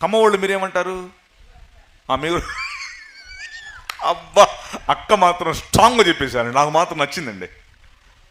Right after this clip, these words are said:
అంతే మరి, అంతేనా కాదా? మేము కూడా అంతే అంటున్నాను అన్న కొంచెం. ఆ, సరే, మీరు అనపోయి అనపోయారులే. మా అక్క చెప్పేసింది, మా అక్క చెప్తే మీరు అందరూ చెప్పినట్టే.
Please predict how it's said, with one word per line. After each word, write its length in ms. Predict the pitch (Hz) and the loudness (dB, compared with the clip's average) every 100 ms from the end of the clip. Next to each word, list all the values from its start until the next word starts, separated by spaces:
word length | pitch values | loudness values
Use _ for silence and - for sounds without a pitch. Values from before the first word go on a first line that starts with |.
| _ _ | _ _
అంతే 380 | 190 269 311 349 - - _ | -2 2 2 2 -8 -20 _
మరి, 180 | 175 147 - _ _ _ - | -6 -6 -10 _ _ _ -10
అంతేనా 280 | 151 247 294 | -2 2 4
కాదా? 340 | 277 277 403 - - - _ _ _ - - - - | 4 4 2 -6 -20 -20 _ _ _ -20 -20 -12 0
మేము 160 | 180 | 4
కూడా 140 | 226 220 | 6 4
అంతే 200 | 220 220 | 6 2
అంటున్నాను 340 | 214 214 202 | 4 4 4
అన్న 220 | 185 196 | 2 2
కొంచెం. 260 | 190 180 165 - - - - - _ - - _ _ _ _ - | -2 0 -2 -2 -18 -20 -20 -20 _ -20 -20 _ _ _ _ -10
ఆ, 40 | |
సరే, 200 | 120 143 | -4 -2
మీరు 140 | 143 139 | 0 2
అనపోయి 280 | 165 185 175 | 2 2 2
అనపోయారులే. 540 | 160 151 127 117 98 95 | 2 2 0 -4 -6 -4
మా 120 | 123 | -2
అక్క 180 | 127 160 | 0 -4
చెప్పేసింది, 460 | 151 143 120 123 | -4 -6 -8 -12
మా 120 | 113 120 | -6 -8
అక్క 120 | - | -6
చెప్తే 200 | 151 180 | -10 -6
మీరు 120 | 151 | -6
అందరూ 140 | 139 | -6
చెప్పినట్టే. 340 | 123 120 110 | -8 -10 -10